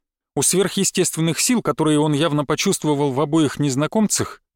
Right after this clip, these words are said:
появилось объяснение. Быть может, он не знал Инглиса лично, но, очевидно, был хорошо знаком со своими коллегами и соперниками по магии из Королевского Братства,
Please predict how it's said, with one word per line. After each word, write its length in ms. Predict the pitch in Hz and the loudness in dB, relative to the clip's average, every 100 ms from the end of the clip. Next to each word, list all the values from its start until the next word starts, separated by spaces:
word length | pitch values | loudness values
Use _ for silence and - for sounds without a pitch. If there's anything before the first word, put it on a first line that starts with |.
| - | -2
появилось 560 | 160 156 156 165 156 | 0 0 2 2 2
объяснение. 720 | 156 151 165 - 120 98 87 - _ _ _ _ _ | 0 -2 -2 0 0 0 -2 -6 _ _ _ _ _
Быть 160 | 160 185 | -4 0
может, 340 | 208 196 160 | 2 2 2
он 240 | 180 175 151 | 0 2 2
не 120 | 175 | 2
знал 360 | 151 180 165 151 | 2 0 0 0
Инглиса 480 | 156 151 185 - | 0 0 0 0
лично, 500 | 151 226 - - 87 - _ _ _ - | 0 0 0 -2 -4 -6 _ _ _ -4
но, 120 | 190 | -2
очевидно, 460 | 175 160 180 160 143 | 0 0 0 0 2
был 160 | 160 | 0
хорошо 340 | - 143 - 160 | 2 0 0 0
знаком 400 | 131 135 165 165 | 0 0 0 0
со 140 | 143 | 0
своими 380 | - 139 165 156 | 0 2 0 0
коллегами 540 | 139 135 165 147 147 | 0 0 2 2 2
и 40 | 135 | 2
соперниками 720 | - - 180 160 151 147 139 | 0 0 0 0 0 0 0
по 180 | 135 | 0
магии 500 | 139 185 147 160 151 - | 0 0 2 2 2 0
из 200 | 143 - | -2 -2
Королевского 720 | 156 143 147 156 - 151 165 | 0 0 0 0 -2 0 0
Братства, 640 | 156 175 135 - - 87 | 2 2 2 -2 -2 -4